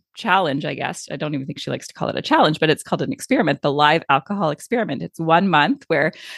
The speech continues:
you see if you can, you know, reduce your wine intake, just pay attention to why you want it or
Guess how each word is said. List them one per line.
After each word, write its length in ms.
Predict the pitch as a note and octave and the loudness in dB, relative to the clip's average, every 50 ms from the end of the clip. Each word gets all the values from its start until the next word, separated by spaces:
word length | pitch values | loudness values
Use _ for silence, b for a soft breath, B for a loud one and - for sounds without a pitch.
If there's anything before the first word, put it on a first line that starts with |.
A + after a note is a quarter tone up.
| B B | B B
you 100 | - B3+ | -4 -2
see 340 | A#3 - - C#4+ C#4 C#4+ C#4 | -2 -2 0 0 2 4 4
if 140 | C#4 - - | 2 2 0
you 100 | A3+ G#3+ | -2 0
can, 340 | - D4 A#3 G#3 G3 F#3+ F#3 | 0 0 0 0 0 0 0
you 80 | A#3 | 0
know, 100 | A#3+ D#3+ | 0 0
reduce 440 | C#3+ C3+ E3 E3 E3+ E3 D#3 - - | 0 -2 -2 -2 -2 -2 -4 -2 -2
your 120 | - D#3+ D#3 | -4 -2 0
wine 260 | D3+ D3 C#3 C3+ C#3 | 2 2 2 2 2
intake, 640 | G3+ A3+ A#3+ A#3+ A#3 - C4 G#3 G#3 G#3 G#3 A3+ - | 2 2 2 2 2 2 2 4 4 4 2 0 -4
just 160 | B3 - - | -8 -8 -6
pay 140 | A3+ G#3+ D3 | -4 -4 -4
attention 500 | D#3+ - - D#3+ D3+ D3+ - - D3+ C#3+ | -4 -6 -4 -4 -4 -4 -4 -6 -8 -6
to 100 | - D#3 | -6 -6
why 220 | C#3+ - - - | -2 -2 -2 -2
you 200 | B2+ - - - - | -2 -4 -6 -8 -4
want 380 | D#3+ G3 G#3+ G3+ G3 G3 G3 | 2 4 4 6 6 4 4
it 260 | G3 F#3+ F#3+ F#3 F3+ - | 2 2 2 0 0 -2
or 200 | - - - | -4 -6 -8